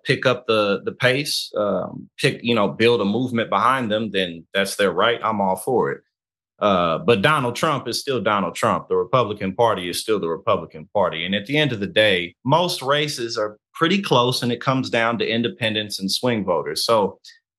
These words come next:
you know, uh, there's a lot of consequences at the end of this election. But all I'm really getting at is that,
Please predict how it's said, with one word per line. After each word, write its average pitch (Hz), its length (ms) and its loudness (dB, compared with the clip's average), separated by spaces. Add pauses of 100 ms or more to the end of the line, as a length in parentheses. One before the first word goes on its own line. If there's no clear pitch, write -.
you 185 80 -2
know, 139 240 4
uh, 120 400 2
there's 131 200 0
a 135 40 -2
lot 147 240 0
of 127 140 -6
consequences 123 760 -4
at 110 180 -4
the 101 280 0
end 113 140 -2
of 98 80 -2
this 98 180 -2
election. 95 380 -2
But 147 120 4
all 220 160 4
I'm 147 160 0
really 117 200 -4
getting 98 300 -6
at 85 200 -6
is 85 140 -16
that, 87 240 -4